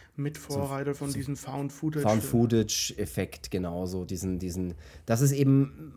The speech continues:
Speaker 2: anmuten lässt, dass es ein realistischer Dokumentarfilm ist. Was ihm ja dann auch relativ,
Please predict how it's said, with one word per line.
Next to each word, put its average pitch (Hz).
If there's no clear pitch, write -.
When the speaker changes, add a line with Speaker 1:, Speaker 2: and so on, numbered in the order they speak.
Speaker 2:
anmuten 160
lässt, 135
dass 117
es 113
ein 110
realistischer 107
Dokumentarfilm 90
ist. 76
Was 107
ihm 113
ja 113
dann 110
auch 120
relativ, 120